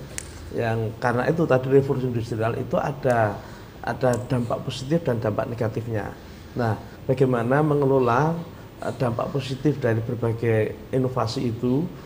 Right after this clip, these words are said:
untuk kepentingan kemanusiaan, kepentingan bangsa, dan juga memitigasi berbagai dampak negatif dari revolusi industrial itu. Ini dua hal yang tidak bisa dipisahkan.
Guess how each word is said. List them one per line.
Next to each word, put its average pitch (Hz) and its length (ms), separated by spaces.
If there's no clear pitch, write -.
untuk 135 240
kepentingan 123 480
kemanusiaan, 117 720
kepentingan 117 480
bangsa, 123 480
dan 123 160
juga 151 240
memitigasi 147 720
berbagai 135 560
dampak 110 400
negatif 113 480
dari 127 320
revolusi 139 560
industrial 117 480
itu. 110 320
Ini - 480
dua 135 240
hal 156 80
yang 131 160
tidak 127 400
bisa 117 320
dipisahkan. 110 1300